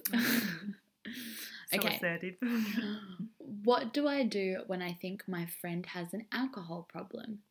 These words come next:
Speaker 1: She repetitively but accidentally gets drunk, blackout drunk, and makes decisions. <laughs> That's so hard with my numbness.
Speaker 2: <laughs>
Speaker 1: Decisions she seriously regrets. I've told her mum what I think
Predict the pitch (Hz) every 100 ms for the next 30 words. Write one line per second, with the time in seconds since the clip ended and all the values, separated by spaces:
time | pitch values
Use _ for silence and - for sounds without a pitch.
0 | - - 220 208 202 - 220 233 - 247
1 | 247 277 269 233 233 - 254 - - 214
2 | 214 190 190 180 175 185 208 202 - -
3 | 190 226 - - 208 208 233 - - 175
4 | 170 - - - - 196 196 220 - 240
5 | 226 196 175 185 180 180 - _ _ 180
6 | 196 180 185 - - 175 170 165 165 -
7 | - 185 175 170 180 185 220 247 220 214
8 | 214 233 226 214 185 180 185 208 214 -
9 | - - - - 202 180 - 190 185 185
10 | - 190 185 175 160 - - - - 196
11 | 190 - 220 214 247 226 196 180 180 180
12 | 165 170 170 165